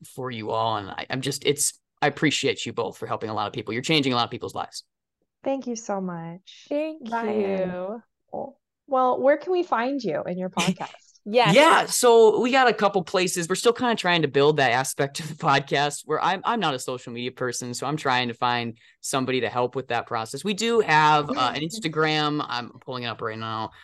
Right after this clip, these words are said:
Speaker 1: Uh, but pretty much if you search Vitally Stable on Instagram, you'll, you'll pretty much find us right away. Um, we do also, you can email us at vitally stable podcast at gmail dot com. That's our direct link to our actual podcast. I'm working on getting my own direct email,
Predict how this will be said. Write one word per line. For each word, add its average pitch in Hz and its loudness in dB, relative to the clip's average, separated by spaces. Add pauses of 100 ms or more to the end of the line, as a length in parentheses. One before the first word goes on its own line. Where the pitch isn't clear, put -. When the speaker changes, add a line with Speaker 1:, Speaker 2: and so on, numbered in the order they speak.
(160)
Speaker 1:
Uh, 117 2
but 147 2
pretty 214 6
much 185 0
if 175 -2
you 175 -2
search 165 0
Vitally 143 4
Stable 123 -2
on 107 -6
Instagram, 107 -8
you'll, 101 -8 (160)
you'll 101 -4
pretty 120 -2
much 113 -2
find 107 0
us 110 -4
right 104 -2
away. 104 -2 (300)
Um, 110 -2 (100)
we 131 -2
do 131 -2
also, 123 0
you 127 -2
can 117 -10
email 127 -2
us 117 -2
at 110 -4
vitally 113 -4
stable 113 -8
podcast 110 -6
at 104 -8
gmail 110 -4
dot 98 -6
com. 113 0
That's 107 -6
our 113 -4
direct 107 -4
link 113 -8
to 107 -4
our 98 0 (320)
actual 107 -4
podcast. 123 0 (260)
I'm 139 4
working 135 0
on 127 0
getting 127 -2
my 123 0
own 127 2
direct 123 -4
email, 123 -6